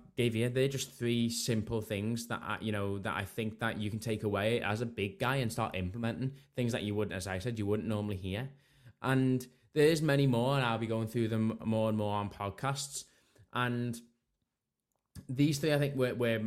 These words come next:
massively important for me, 'cause when I started doing them, it started just changing the game, and I just became, the gym just became a part of my sort of identity once I started doing these things as well.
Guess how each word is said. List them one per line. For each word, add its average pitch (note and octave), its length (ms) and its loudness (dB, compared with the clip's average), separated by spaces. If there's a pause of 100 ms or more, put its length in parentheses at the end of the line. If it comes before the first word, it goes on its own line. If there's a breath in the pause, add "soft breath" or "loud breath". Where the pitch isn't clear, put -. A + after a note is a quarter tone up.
massively A#2 500 -2
important A2+ 640 -4
for - 120 -12
me, G#2+ 400 -2
'cause A2 220 -14
when A2 160 -4
I G#2+ 120 0
started A2 380 -6
doing G2 220 0
them, A#2 100 0
it A#2 60 -2
started G#2+ 280 -4
just - 180 -10
changing A2 320 -2
the G#2+ 60 0
game, F#2+ 240 -2
and A2 100 0
I B2 40 2
just A#2+ 160 -4
became, G#2+ 640 -2 (200)
the A2 100 0
gym G2+ 260 -2
just A2+ 160 -6
became A2 200 -2
a G#2+ 60 -2
part F#2 280 -2
of F2 100 -12
my E2 280 -8 (440 soft breath)
sort G2+ 260 -2
of F2+ 80 -4
identity F#2 760 -6
once G#2+ 260 -4
I G2+ 100 -4
started G2 440 -4
doing F#2+ 280 0
these F#2 240 -4
things F#2 320 -4
as F2 180 -8
well. F#2 320 -6